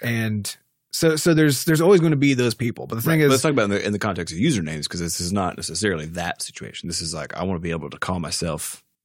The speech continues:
Speaker 2: Doctor Dino,
Speaker 1: Yeah,
Speaker 2: for example.
Speaker 1: or whatever.
Speaker 2: Right.
Speaker 1: Um, yeah, and so that's just another place for abuse because players will abuse each other by having horrible names.
Speaker 2: Correct.
Speaker 1: And so, 'cause they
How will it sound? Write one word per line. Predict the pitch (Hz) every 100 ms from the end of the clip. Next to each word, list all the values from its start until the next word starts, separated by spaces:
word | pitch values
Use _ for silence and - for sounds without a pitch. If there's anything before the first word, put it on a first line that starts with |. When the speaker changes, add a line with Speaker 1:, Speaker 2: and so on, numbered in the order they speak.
| -
Speaker 2:
Doctor | 85 78 82
Dino, | 80 78 - - - _ _
Speaker 1:
Yeah, | 120 -
Speaker 2:
for |
example. | - - -
Speaker 1:
or | 95
whatever. | 90 - - -
Speaker 2:
Right. | - - _ _ -
Speaker 1:
Um, | 107 98 80 76 - -
yeah, | 175 123 127
and | 151 131
so | - 131 120 113
that's | 160 156
just | 147 127
another | 123
place | 107 110 110
for | - 76
abuse | 120 147 98 -
because | 117 110 104
players | - 127 117 110
will | 113
abuse | 107 117 123 120
each | 110 143
other | 135 110
by | 110
having | 104 107 107 104
horrible | - 98 92 92 85 87 _ _ _
names. | - 85 - - -
Speaker 2:
Correct. | - -
Speaker 1:
And | 110 104
so, | - 113 110 107 - _ _
'cause | 143 139
they | 151 135